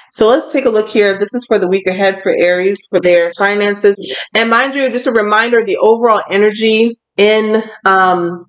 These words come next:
the weekly was the Four of Wands. So that could also be acquiring real estate. It could be an approval on a home.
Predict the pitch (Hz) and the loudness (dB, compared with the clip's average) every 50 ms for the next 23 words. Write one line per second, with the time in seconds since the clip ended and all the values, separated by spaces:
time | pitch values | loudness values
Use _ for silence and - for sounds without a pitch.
0 | _ _ 175 170 180 190 180 175 165 160 156 175 214 233 226 - 190 185 185 180 | _ _ -6 0 2 4 4 4 2 0 0 0 0 0 2 2 4 4 2 2
1 | - 185 180 175 180 185 175 - - 196 196 180 - - 165 175 180 185 196 208 | 2 2 0 0 0 -4 -4 0 2 4 4 4 2 -2 -2 0 2 2 2 2
2 | 208 220 233 240 247 - - - - - - - - - - 208 196 202 202 196 | 0 0 -2 -4 -4 -6 -8 -10 -12 -16 -18 -16 -6 0 2 2 2 2 0 0
3 | - 247 226 98 - 165 196 196 - 240 208 196 185 202 208 202 - - 202 196 | 0 -2 0 0 2 0 0 0 0 0 0 0 2 2 0 0 0 0 0 0
4 | 196 196 202 202 196 196 202 202 208 202 - - - 214 208 202 208 202 - _ | 0 0 -2 -2 0 2 2 2 2 0 0 0 0 2 4 4 2 2 -2 _
5 | _ - 175 170 175 196 185 196 190 180 175 170 - - 220 208 214 208 196 202 | _ -6 -4 -2 -2 -2 0 2 2 2 2 -2 -2 0 0 2 2 2 0 0
6 | 202 202 180 190 185 180 180 180 196 196 196 196 196 202 202 208 202 | 2 2 2 2 0 0 0 0 0 2 2 4 4 2 2 0 -2